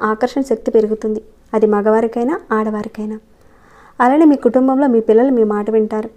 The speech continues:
అంటే ఇప్పటిదాకా పిల్లల ముందు మీరు గొడవలు పడుతూ తిట్టుకుంటూ ఉంటే మీ పిల్లల మీద తల్లిదండ్రుల ప్రభావాలు ఏవైతే ఉన్నాయో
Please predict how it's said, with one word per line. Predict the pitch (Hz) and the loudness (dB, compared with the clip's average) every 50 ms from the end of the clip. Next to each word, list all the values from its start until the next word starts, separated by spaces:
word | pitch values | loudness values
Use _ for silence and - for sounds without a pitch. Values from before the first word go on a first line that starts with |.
| _ _ _ _ _ _ _ _ _ _ | _ _ _ _ _ _ _ _ _ _
అంటే | 233 226 247 - 262 262 | -2 -2 0 0 0 -2
ఇప్పటిదాకా | 247 254 - 285 285 302 - 302 294 - 285 | -2 -2 -4 -2 -2 0 0 0 2 0 0
పిల్లల | 285 - 226 247 254 277 | 2 2 2 2 2 0
ముందు | 254 233 233 226 240 | 0 0 -2 -2 0
మీరు | 233 226 220 | 2 2 2
గొడవలు | 214 - 208 196 202 240 269 | 2 0 -2 0 2 0 0
పడుతూ | 277 254 214 214 - 233 | 0 0 -6 -4 -4 -4
తిట్టుకుంటూ | 226 226 214 - - 226 - 247 254 269 240 | -2 -2 -4 -4 -4 -4 -4 -2 0 0 0
ఉంటే | 220 214 208 214 214 220 262 262 - - - - - - _ - | 0 0 0 0 -2 -2 -2 -4 -12 -20 -20 -20 -20 -10 _ 0
మీ | 254 269 | 0 2
పిల్లల | 269 240 220 247 277 302 | 2 2 4 4 2 4
మీద | 277 269 277 | 2 2 2
తల్లిదండ్రుల | 285 277 254 220 220 233 262 269 269 277 269 | 2 2 2 2 4 4 4 4 2 0 0
ప్రభావాలు | 269 233 214 208 220 220 226 226 226 233 240 - | 0 -2 -2 0 -2 -2 0 -2 0 -2 -2 -2
ఏవైతే | 208 196 196 202 208 214 262 240 | -2 -2 0 0 0 2 2 0
ఉన్నాయో | 226 214 214 220 233 233 220 214 294 | 2 2 0 2 2 4 4 2 2